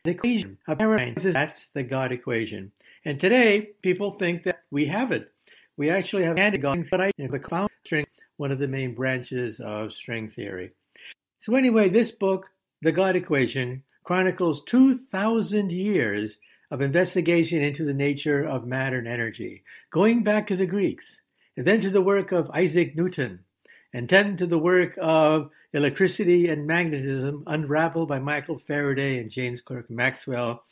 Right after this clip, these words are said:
going up to the quantum theory, the atomic bomb, and the work of Albert Einstein.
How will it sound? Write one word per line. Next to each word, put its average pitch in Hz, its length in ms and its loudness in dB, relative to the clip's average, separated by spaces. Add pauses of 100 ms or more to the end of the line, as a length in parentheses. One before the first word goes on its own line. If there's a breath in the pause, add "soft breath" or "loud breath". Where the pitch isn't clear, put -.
(420 loud breath)
going 208 340 4
up 202 140 2
to 202 80 -2
the 180 100 0
quantum 190 480 0
theory, 113 520 -2 (120)
the 127 120 2
atomic 175 420 0
bomb, 156 440 0 (220 soft breath)
and 117 140 -8
the 110 80 -6
work 143 320 -2
of 123 320 -2 (200)
Albert 113 360 -8
Einstein. 104 760 -12